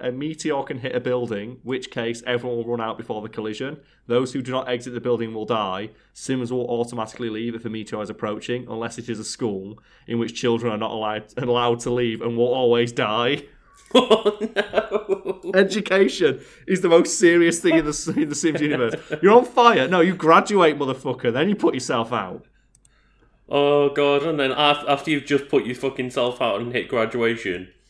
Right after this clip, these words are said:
Speaker 2: "No, you can't leave. Meteor's about to hit. Sorry."
Speaker 1: Would you like some new ones, Lucas?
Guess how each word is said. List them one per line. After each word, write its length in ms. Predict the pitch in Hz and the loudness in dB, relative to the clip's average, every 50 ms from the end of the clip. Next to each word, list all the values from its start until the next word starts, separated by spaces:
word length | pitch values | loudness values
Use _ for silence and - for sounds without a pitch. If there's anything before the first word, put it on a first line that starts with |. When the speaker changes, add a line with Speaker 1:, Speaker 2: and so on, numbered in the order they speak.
| _ _ _ _ _ _ | _ _ _ _ _ _
Speaker 2:
"No, 140 | - 107 107 | -2 0 0
you 100 | 101 101 | 0 0
can't 280 | 101 127 117 110 92 87 | 0 0 0 0 0 -2
leave. 340 | 98 101 98 98 - - - | -2 -2 -4 -4 -8 -10 -10
Meteor's 480 | - 107 107 95 98 113 104 101 98 98 | -6 -4 -4 -2 0 0 0 0 0 -2
about 280 | 92 101 90 80 - | -2 -4 -4 -4 -6
to 60 | - - | -8 -6
hit. 280 | 95 95 92 - - - | -4 -4 -4 -6 -10 -10
Sorry." 420 | - 131 113 104 104 98 92 95 - - _ _ _ _ _ - | -6 -4 -2 0 0 -2 -2 -4 -6 -12 _ _ _ _ _ -14
Speaker 1:
Would 120 | 120 120 | -10 -6
you 80 | 117 120 | -4 -4
like 140 | 127 123 | -4 -4
some 160 | - 131 117 104 | -6 -10 -10 -8
new 140 | 104 107 | -8 -10
ones, 220 | 113 131 139 139 135 | -10 -10 -12 -12 -12
Lucas? 520 | 143 143 147 - 165 175 196 - _ _ | -12 -12 -12 -12 -14 -14 -14 -16 _ _